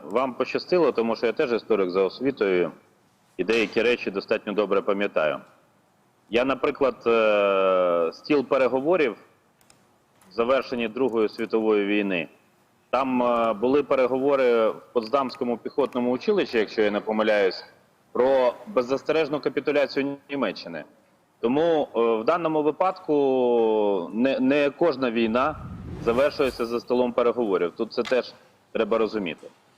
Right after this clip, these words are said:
Так само ми маємо розуміти той факт, що російсько-українська війна на сьогоднішній момент є найбільшою в світі. Але, на мою думку, вона не є світовою. І це теж необхідно усвідомлювати. Так само,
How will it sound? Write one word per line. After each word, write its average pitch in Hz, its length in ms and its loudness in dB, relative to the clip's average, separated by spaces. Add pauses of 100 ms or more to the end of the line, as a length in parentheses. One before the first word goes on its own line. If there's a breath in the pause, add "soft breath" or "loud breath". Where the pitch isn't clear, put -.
(240)
Так 127 140 -4
само 220 300 0
ми 175 120 0
маємо 180 360 0
розуміти 160 480 0
той 151 200 0
факт, 165 320 -2
що 127 440 0 (680)
російсько-українська 143 1000 -2
війна 123 340 0
на 170 120 -2
сьогоднішній 143 540 -4
момент 123 400 0
є 170 100 2
найбільшою 127 600 0
в 127 60 -10
світі. 87 420 -4 (600)
Але, 160 400 2 (120)
на 127 120 0
мою 139 240 2
думку, 175 400 0
вона 127 240 2
не 185 140 -2
є 139 200 2
світовою. 135 680 0 (500)
І - 60 -10
це - 140 -4
теж 185 280 0
необхідно 127 640 -2
усвідомлювати. 90 800 -2 (560)
Так 233 140 -2
само, 220 460 0